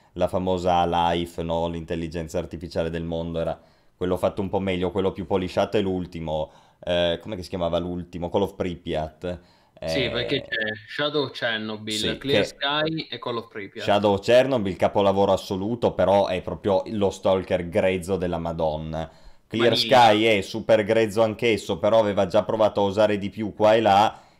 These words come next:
Speaker 1: Infine han detto: "Mm, meglio non osare troppo, facciamo una roba più ristretta ma fatta bene", e quello è Call of Pripyat. Sono tutti e tre belli in realtà, a me poi piace di più Clear Sky, ma chissà perché, ecco, insomma.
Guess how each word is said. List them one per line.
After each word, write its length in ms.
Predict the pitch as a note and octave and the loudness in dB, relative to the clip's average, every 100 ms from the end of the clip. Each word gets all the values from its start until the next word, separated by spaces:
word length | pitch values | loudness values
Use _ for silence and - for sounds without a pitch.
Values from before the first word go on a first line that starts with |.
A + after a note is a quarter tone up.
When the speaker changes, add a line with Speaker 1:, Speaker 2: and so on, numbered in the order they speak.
| _ | _
Speaker 1:
Infine 540 | G#2 G#2 - A#2+ G#2+ G2+ | -6 -6 -4 -2 0 0
han 160 | G#2 | 2
detto: 420 | G#2+ G#2 G2+ G2 | 2 0 2 0
"Mm, 260 | F#2+ G#2 G2+ | 0 -2 -2
meglio 280 | G2+ G#2+ G#2+ | -2 0 0
non 180 | G2+ G2+ | 0 0
osare 380 | G2+ G#2+ A2+ | 2 2 2
troppo, 340 | A2+ G#2+ G#2+ G2+ | 2 0 2 0
facciamo 320 | G2 - G2+ | -2 0 0
una 140 | G2+ | 2
roba 220 | G2 G2+ F#2+ | 0 0 -2
più 120 | G2+ | -4
ristretta 520 | F#2+ - G#2+ G#2 - | -10 -2 -2 0 -2
ma 120 | F#2+ | -2
fatta 300 | G2 G2+ A#2+ | -2 -2 0
bene", 300 | G2 F#2+ F#2+ | 0 0 -2
e 60 | F2 | -2
quello 320 | F#2+ F2+ F2+ | -2 2 2
è 100 | E2+ | 2
Call 200 | E2 E2 | -2 -6
of 120 | D#2+ | -6
Pripyat. 640 | - - D#2 - D#2 D#2+ F2+ | -8 -10 -10 -8 -6 -6 -6
Sono 160 | B2 | -6
tutti 180 | C#3+ D#3+ | -4 -2
e 60 | A2+ | 0
tre 160 | A#2 | 2
belli 320 | G2+ A2 F#2 F2 | 4 4 2 -2
in 80 | |
realtà, 320 | F2 E2+ E2+ F2 | -2 -4 -2 -2
a 40 | |
me 120 | A2 | 0
poi 160 | A2 G2 | 0 -2
piace 220 | G2+ F#2+ | -2 -4
di 80 | E2 | -8
più 120 | F#2+ | -8
Clear 220 | F#2+ F2+ | -6 -6
Sky, 320 | D#2 F#2 G2+ | -4 0 0
ma 240 | E2 D2+ - | -2 -8 -14
chissà 260 | F2 F2 | -12 -10
perché, 440 | D#2 D2+ F#2 F2+ D#2+ | -8 -8 -2 -2 -2
ecco, 180 | D2 D#2+ | -6 -14
insomma. 340 | D2+ C#2 | -16 -16